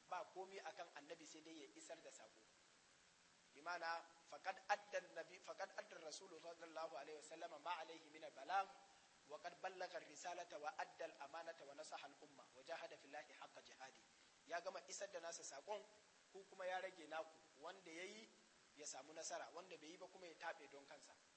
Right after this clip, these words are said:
Kuma in mutum ya ki, bai cuci Allah ba, bai cuci manzon Allah ba, sallallahu alaihi wasallam.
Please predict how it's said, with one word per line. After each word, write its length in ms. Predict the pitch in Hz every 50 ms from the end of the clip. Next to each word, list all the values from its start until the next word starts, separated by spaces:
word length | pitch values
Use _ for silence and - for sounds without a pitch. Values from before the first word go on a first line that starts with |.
| - - - - -
Kuma 140 | - - 175 190
in 60 | 196 196
mutum 240 | 190 170 - 180 175 170
ya 100 | 170 175 175
ki, 160 | 175 - 202 208 208 - -
bai 120 | 151 147
cuci 280 | 143 - 156 151 - 214 -
Allah 260 | 208 196 196 185 165
ba, 140 | 156 196 214 214 - - - - - - - -
bai 100 | - 147
cuci 260 | 147 - 151 143 - 180
manzon 300 | 180 156 143 143 160 165 -
Allah 260 | 170 175 170 156 143
ba, 140 | 135 165 180 175 - - - - - - -
sallallahu 640 | - - 185 175 170 165 151 151 160 160 156 165 143
alaihi 340 | 131 135 139 156 151 143 143
wasallam. 400 | 127 120 - - 123 113 110